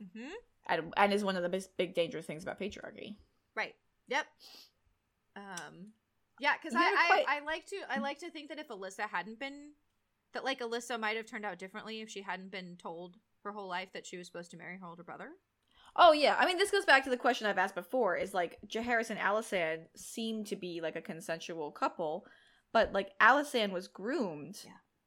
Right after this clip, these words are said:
Speaker 2: from childhood to believe that she was gonna marry Jaehaerys.
Speaker 1: Uh-huh. Right.
Speaker 2: So, like,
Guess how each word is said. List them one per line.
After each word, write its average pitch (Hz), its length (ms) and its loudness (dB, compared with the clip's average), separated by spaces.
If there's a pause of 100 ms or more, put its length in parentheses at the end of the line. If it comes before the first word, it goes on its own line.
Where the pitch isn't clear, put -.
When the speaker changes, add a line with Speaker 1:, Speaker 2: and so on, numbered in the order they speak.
(200)
Speaker 2:
from 196 220 -2
childhood 262 800 0 (140)
to 208 100 -4
believe 196 320 -4
that 185 140 -2
she - 140 -6
was 185 100 -4
gonna 180 160 -6
marry 160 260 -4
Jaehaerys. 233 540 -8
Speaker 1:
Uh-huh. 196 260 -6 (260)
Right. 294 300 -2
Speaker 2:
So, 214 280 0
like, 196 260 0